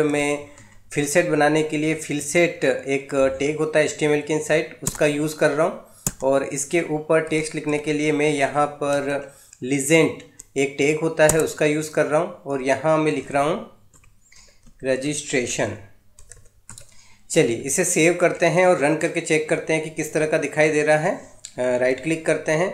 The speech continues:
open in browser वाले option के ऊपर click करते हैं। तो यहाँ पर आप देख सकते हैं इस तरह का दिखाई दे रहा है। इसका width कम करते हैं और इसका जो background color है उसको change करके orange करते हैं। चलिए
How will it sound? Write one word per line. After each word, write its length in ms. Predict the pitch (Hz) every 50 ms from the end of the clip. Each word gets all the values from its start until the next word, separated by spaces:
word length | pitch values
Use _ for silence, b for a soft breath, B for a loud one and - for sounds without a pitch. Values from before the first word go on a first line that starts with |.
| - -
open 320 | 135 123 113 117 143 143 143
in 120 | 147 135
browser 260 | 139 127 127 135 147
वाले 180 | 143 147 147 151
option 320 | 135 - - - 147 135
के 60 | 147
ऊपर 200 | 151 - - 151
click 260 | - - 143 147 143 -
करते 240 | 151 143 139 - 156
हैं। 200 | 151 170 190 254 - - - _ _ _ _ _ _ _ _ _ _ _ _ _ _ _ _ b b b b b -
तो 40 | 147
यहाँ 220 | 139 143 143 151 156
पर 140 | 156 175
आप 100 | 175 170
देख 180 | 160 160 170 165
सकते 300 | - - 175 - - -
हैं 120 | 180 175 196 185
इस 120 | 165 - -
तरह 140 | 165 156 156
का 240 | 156 - 160 156 156
दिखाई 300 | 151 135 131 - 151 151 156
दे 120 | 151 151
रहा 140 | 151 156 156
है। 460 | 156 175 196 202 - - - - _ -
इसका 240 | 147 143 - - 175
width 360 | 160 - 151 180 180 - - 208 - -
कम 180 | 175 180 170 165
करते 320 | - 175 151 - - 180
हैं 220 | 170 165 185 202 208
और 200 | 196 175 170 147
इसका 240 | 143 - - 180 160
जो 100 | 143 156
background 440 | 135 131 120 110 135 143 156 165 160 -
color 280 | 160 151 156 160 160 151
है 160 | 165 175 190 185 -
उसको 420 | - 139 - - - 156 156 156 156
change 320 | 156 - 147 147 147 -
करके 340 | - 160 147 147 - 175 170 -
orange 340 | 139 135 135 139 139 131 -
करते 340 | - 120 107 98 - - 113
हैं। 180 | 95 101 104 - - _ _ _ _ -
चलिए 360 | - 147 110 92 95 -